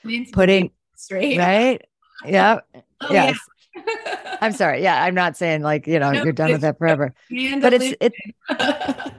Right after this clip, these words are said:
Speaker 1: <laughs>
Speaker 2: right. You know, and, and we do that, you know, and, and I think your willingness to take that mask off and just show all sides, right? Because there's nothing wrong with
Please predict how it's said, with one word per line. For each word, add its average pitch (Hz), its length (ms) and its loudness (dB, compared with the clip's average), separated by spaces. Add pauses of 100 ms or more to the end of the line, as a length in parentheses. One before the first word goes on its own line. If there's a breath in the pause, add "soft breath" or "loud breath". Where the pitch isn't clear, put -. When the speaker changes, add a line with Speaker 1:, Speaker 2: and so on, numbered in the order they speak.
Speaker 1:
<laughs> - 120 -20
Speaker 2:
right. 311 680 2
You 226 140 0
know, 247 300 2 (100)
and, 220 600 -2 (120)
and 208 320 0
we 226 160 0
do 226 360 -2
that, 147 380 2
you 175 100 0
know, 170 260 0
and, 170 300 -2
and 160 320 -2
I 156 100 2
think 170 440 -4
your 165 240 0
willingness 165 720 0
to 151 480 0 (580 soft breath)
take 165 260 -2
that 156 220 2
mask 147 340 -4
off 139 300 0
and 139 220 -4
just - 340 -10
show 156 360 -2
all 151 260 0
sides, 117 680 -4
right? 143 400 0
Because 156 580 -4
there's 156 200 -4
nothing 208 260 0
wrong 165 360 2
with 147 260 -2